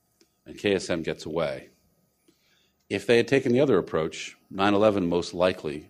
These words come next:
would not have happened. K S M would have been in custody, and all of his plots after nineteen ninety-six simply wouldn't have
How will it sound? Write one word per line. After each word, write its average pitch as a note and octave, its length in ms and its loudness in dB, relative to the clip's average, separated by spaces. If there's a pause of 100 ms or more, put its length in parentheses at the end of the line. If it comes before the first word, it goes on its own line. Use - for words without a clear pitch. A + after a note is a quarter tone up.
would E2 160 -12
not D#2 160 -6
have D#2+ 80 -10
happened. - 420 -8 (140)
K E2+ 180 -4
S - 160 -8
M D#2 80 -8
would D#2 100 -10
have D2 60 -12
been D2 180 -14
in - 120 -6
custody, F2+ 400 -6 (800)
and E2+ 100 -10
all G2 220 4
of G#2+ 80 0
his F#2 160 -6
plots - 640 0 (400)
after F#2 300 0
nineteen D2+ 300 -8
ninety-six C#2+ 600 -12 (640)
simply F2 360 -6
wouldn't D#2+ 260 -4
have - 80 -12